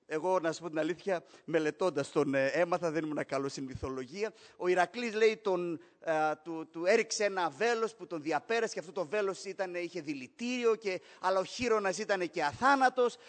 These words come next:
α, και έτσι είχε, ήταν καταδικασμένος να ζει μια ολόκληρη ζωή,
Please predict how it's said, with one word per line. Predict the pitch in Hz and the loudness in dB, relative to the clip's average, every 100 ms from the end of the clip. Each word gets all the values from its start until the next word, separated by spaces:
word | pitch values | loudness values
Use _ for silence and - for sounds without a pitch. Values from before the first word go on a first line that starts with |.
| - - | -20 0
α, | 175 175 175 | 4 6 6
και | 233 | 4
έτσι | 233 226 208 202 190 160 185 | 4 2 -4 -4 -8 -14 -10
είχε, | 208 240 233 | -8 -6 -2
ήταν | 233 226 | 0 2
καταδικασμένος | 220 196 185 190 185 254 240 185 | 0 0 -2 -2 -2 -2 -2 2
να | 208 | 2
ζει | 190 277 | 4 2
μια | 247 | 8
ολόκληρη | 240 254 247 214 | 10 10 6 0
ζωή, | 180 151 214 254 160 | 2 10 10 10 6